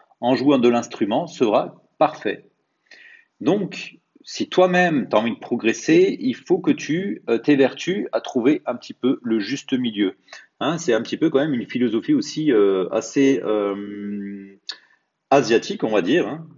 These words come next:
Je veux pas dire non plus que c'est, euh, fondé sur le bouddhisme, et cetera, mais, euh, on retrouve un petit peu, euh, un certain principe, euh, un petit peu des, des mêmes valeurs, en fait.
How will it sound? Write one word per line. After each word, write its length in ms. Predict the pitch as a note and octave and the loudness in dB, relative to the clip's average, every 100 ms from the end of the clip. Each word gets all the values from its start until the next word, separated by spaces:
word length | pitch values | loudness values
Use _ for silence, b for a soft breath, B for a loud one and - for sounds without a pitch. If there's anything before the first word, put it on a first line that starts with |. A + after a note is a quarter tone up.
| _ | _
Je 520 | - - - - - | -18 -16 -14 -12 -8
veux 80 | F#2 | 0
pas 140 | A2 | 0
dire 220 | G#2 A#2 F2+ | 4 2 2
non 120 | F2+ | -2
plus 300 | - A#2+ A2+ | 0 0 2
que 120 | F#2+ | -2
c'est, 380 | - F#2+ F#2 F2+ | -2 0 0 0
euh, 160 | E2 | -2
fondé 300 | D#2+ G2 F#2 | -4 -6 -6
sur 160 | F#2 F#2 | -6 -4
le 80 | F#2 | -4
bouddhisme, 420 | G2 B2+ E3 B2+ | -4 -4 -4 -2
et 140 | G#2 G2+ | -4 -6
cetera, 400 | A#2+ E3 F3+ G3 | -4 0 2 2
mais, 340 | B2+ E3+ G#3+ _ b b b b _ _ - | 2 2 0 _ b b b b _ _ 2
euh, 260 | B2+ B2+ - | 4 4 2
on 80 | B2 | 0
retrouve 480 | B2+ B2+ - F#3 C#3+ | 2 2 2 2 2
un 100 | B2+ | 0
petit 200 | - A#2+ | -4 -4
peu, 180 | D3 | 0
euh, 580 | E3 E3+ C#3 A#2+ A2 G2+ | 2 4 4 6 6 4
un 140 | G#2+ A2 | -2 -4
certain 320 | C3 - A2 | -4 -4 -6
principe, 480 | - G2+ - D#3+ - | -6 -8 -8 -10 -2
euh, 320 | A2+ A2 G#2+ | 2 4 2
un 80 | G#2 | 0
petit 140 | F#2+ | -8
peu 200 | G#2+ D3+ | -4 -2
des, 360 | C#3+ A2 A2 A2 | -2 0 2 2
des 120 | G#2+ | 0
mêmes 180 | A#2 B2+ | 0 2
valeurs, 380 | G#2+ F#2 F2+ D#2+ | 4 4 2 -2
en 80 | - | -10
fait. 320 | - - | -14 -16